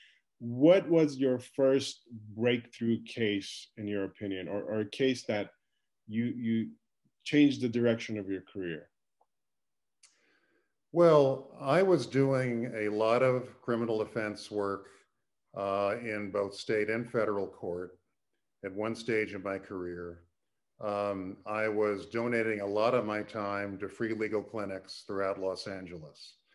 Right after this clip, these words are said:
Speaker 2: I was attending First African Methodist Episcopal Church, First A M E Church, uh, which was led by Pastor Cecil Murray, one of the greatest pastors in American history. And they had a free clinic that met on Sundays, and I was a regular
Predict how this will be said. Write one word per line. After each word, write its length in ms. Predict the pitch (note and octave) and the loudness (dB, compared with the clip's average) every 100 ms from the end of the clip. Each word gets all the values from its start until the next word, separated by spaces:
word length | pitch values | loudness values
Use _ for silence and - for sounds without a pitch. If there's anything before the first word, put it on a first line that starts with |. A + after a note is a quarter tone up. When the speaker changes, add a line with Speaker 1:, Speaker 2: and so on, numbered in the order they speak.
| _ _ _ _ - | _ _ _ _ -6
Speaker 2:
I 100 | G2+ | -6
was 140 | G2+ | -6
attending 400 | G#2 - A#2+ A#2 | -8 -4 -2 -4
First 300 | - A#2+ A#2 | -2 -4 -2
African 460 | A#2 A2 A2+ A2 G2+ | -2 -2 -4 -4 -4
Methodist 480 | G#2+ G#2+ G#2+ G2+ | -4 -4 -4 -6
Episcopal 520 | G#2 - G#2 - G#2+ A2+ | -6 -6 -6 -6 -6 -6
Church, 520 | - G#2+ F#2+ G2 - | -4 -6 -4 -8 -12
First 300 | A2 G#2 - | -6 -6 -4
A 140 | G#2+ G#2 | -6 -4
M 100 | G#2 | -6
E 120 | G#2+ | -8
Church, 640 | G#2+ G#2+ F#2+ F#2+ F#2+ - _ _ _ _ - | -8 -6 -4 -6 -10 -18 _ _ _ _ -8
uh, 140 | G2+ G2+ | -2 -2
which 280 | G2 G2+ - | -2 -4 -6
was 160 | G#2 | -6
led 280 | G#2 G#2+ G#2 | -2 -2 0
by 240 | G2+ G2 G2 - _ | -2 0 -2 -8 _
Pastor 340 | - G#2+ G#2 G#2+ | -2 -2 -2 -8
Cecil 440 | - A2+ G#2+ A2+ | -6 -8 -6 -6
Murray, 340 | G#2 G2+ G2 G2 | -4 -2 -4 -4
one 160 | G2 | -6
of 60 | F#2+ | -8
the 60 | |
greatest 420 | G2 G#2 G#2 G2 - | -4 -2 -2 -6 -4
pastors 580 | G#2+ G#2 - G2+ F#2 | -2 -2 -4 -8 -8
in 80 | G2 | -8
American 440 | F#2+ G2+ G2+ F#2+ F2+ | -8 -4 -4 -6 -8
history. 460 | A2+ - - E2 D#2 _ _ _ _ - | -8 -8 -12 -12 -14 _ _ _ _ -10
And 120 | G#2 | -4
they 100 | A2 | -2
had 140 | A#2 | 0
a 60 | C3 | 0
free 200 | C3 B2 | -2 -6
clinic 420 | A#2+ A#2 A2 A2 | -4 -4 -4 -4
that 140 | G#2 G2 | -6 -4
met 160 | G#2+ | -2
on 120 | G#2 | -2
Sundays, 680 | G2+ - G#2 G2 G2 G2 F#2 | -6 -8 -6 -4 -6 -6 -8
and 120 | G2 | -8
I 80 | G2+ | -6
was 220 | G#2 G2+ | -4 -4
a 180 | G2+ G2+ | -4 -6
regular 680 | F#2+ A2 A2+ A2 G2+ F#2 F2+ | -2 -2 -2 -2 -2 -4 -8